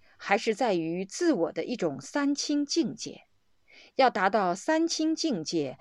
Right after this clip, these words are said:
还得要消除业力，消除累生累劫的业力，才能达到三清的境界。那么要消除业力，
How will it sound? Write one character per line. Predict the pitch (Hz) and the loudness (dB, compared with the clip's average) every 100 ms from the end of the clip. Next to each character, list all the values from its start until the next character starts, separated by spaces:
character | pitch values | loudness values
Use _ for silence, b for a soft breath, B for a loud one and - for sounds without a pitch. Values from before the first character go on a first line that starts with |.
| b b | b b
还 | - 226 | 0 2
得 | 226 | 2
要 | 190 170 156 | 2 0 0
消 | - 285 294 | -4 -2 -2
除 | - 160 175 | -2 -4 -2
业 | 240 302 151 | 0 -2 -2
力， | 147 - - b b b | -6 -10 -16 b b b
消 | - 247 | 2 2
除 | 247 - 180 202 | 2 0 2 2
累 | 214 196 160 | 4 4 4
生 | 151 294 302 | 2 0 2
累 | 277 147 | 2 -2
劫 | - 147 | -4 -4
的 | 180 | -2
业 | 208 262 240 | -2 -2 -4
力， | 135 151 135 - B B | -4 -8 -8 -16 B B
才 | - 175 247 | -4 0 2
能 | 277 220 | 2 0
达 | 226 147 | -2 -6
到 | 190 156 135 | -4 -4 -6
三 | - 247 247 247 | -8 -6 -4 -4
清 | - 208 | -4 -4
的 | 160 | -4
境 | - 190 151 | -8 -10 -10
界。 | - 143 - _ _ _ _ _ _ _ _ _ _ _ - | -10 -12 -14 _ _ _ _ _ _ _ _ _ _ _ -8
那 | 220 | -2
么 | 196 170 156 b b | 0 0 -2 b b
要 | - 247 208 | 2 4 4
消 | 208 - 330 349 | 2 2 2 2
除 | - 185 | 0 -2
业 | 233 330 185 | 2 2 2
力， | 165 - - | 0 -2 -10